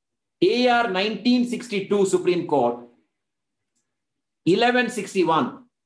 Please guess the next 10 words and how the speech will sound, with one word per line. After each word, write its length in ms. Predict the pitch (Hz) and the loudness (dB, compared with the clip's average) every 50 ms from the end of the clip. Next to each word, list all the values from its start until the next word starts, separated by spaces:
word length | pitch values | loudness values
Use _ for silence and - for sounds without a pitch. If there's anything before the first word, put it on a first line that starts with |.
| _ _ _ _ _ _ _ _ _ _ _ _ _ _ _ _ _ _ _ _ - | _ _ _ _ _ _ _ _ _ _ _ _ _ _ _ _ _ _ _ _ -2
paragraph 580 | 165 170 196 202 202 190 202 202 196 196 - - | 0 2 2 2 2 2 2 2 0 0 -2 -4
four 240 | 196 208 214 208 208 | -2 0 2 2 2
and 120 | 196 185 | 2 0
eleven. 440 | 160 160 160 156 139 107 98 - - - _ _ - | 0 0 0 0 0 -2 -4 -8 -14 -20 _ _ 0
A 240 | 139 170 190 196 208 | 2 2 2 2 2
R 160 | 208 202 185 | 0 0 -2
nineteen 500 | 175 175 190 202 196 196 208 214 220 202 | -2 -4 -4 -4 -4 -4 -4 -4 -4 -4
sixty-two 540 | - - 190 190 - 190 190 185 226 247 233 | -4 -4 -6 -6 -2 -2 -2 0 2 2 2
Supreme 360 | 180 202 202 180 190 190 175 | 2 0 0 0 0 0 0
Court, 260 | - 180 180 175 180 | 0 0 0 0 -2